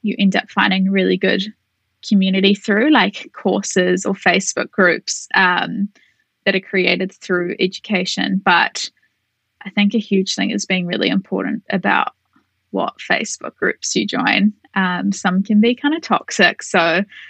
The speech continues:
obviously, like, your group, Miles, is very uplifting, but not all, um, Facebook groups are like that. So I would, like, choose just a few select ones, um, and,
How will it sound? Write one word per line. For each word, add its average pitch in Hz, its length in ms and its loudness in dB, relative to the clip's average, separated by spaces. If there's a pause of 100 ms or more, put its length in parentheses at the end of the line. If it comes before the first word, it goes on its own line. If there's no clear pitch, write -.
(200)
obviously, 226 380 4
like, 262 160 4
your 208 240 2
group, 214 260 0
Miles, 208 400 2
is 196 120 0 (160)
very 190 320 2
uplifting, 196 720 -2
but 190 140 -4
not 185 320 0
all, 180 460 0
um, 185 500 0 (260)
Facebook 190 360 0
groups 196 280 -4
are 196 60 0
like 196 260 0
that. - 240 0
So 196 80 2
I 196 140 4
would, 262 160 -8
like, 349 200 -4
choose 190 440 -4
just - 280 -8
a 190 100 -8
few 190 440 -10
select - 600 -8
ones, 202 420 -4 (100)
um, 196 400 -6 (600)
and, 175 540 0